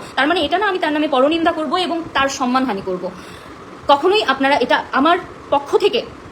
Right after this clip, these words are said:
আজ পর্যন্ত কারো নামে দেখেন নাই, in ফিউচারেও দেখবেন না। সুতরাং আমি ব্যথিত হয়েছি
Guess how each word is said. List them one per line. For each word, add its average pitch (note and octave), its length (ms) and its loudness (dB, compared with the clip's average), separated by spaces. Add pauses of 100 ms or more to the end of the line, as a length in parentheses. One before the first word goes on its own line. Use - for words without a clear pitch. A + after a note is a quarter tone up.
(380)
আজ - 180 2
পর্যন্ত F#4+ 400 0
কারো C#4+ 240 6
নামে E4 200 2
দেখেন A#3 260 0
নাই, E4+ 220 0
in D4 160 0
ফিউচারেও C#4+ 380 2
দেখবেন F#3+ 260 -2
না। F#3+ 100 -8
সুতরাং F#4 280 0
আমি F#4 120 2
ব্যথিত B3+ 340 4
হয়েছি F4+ 380 4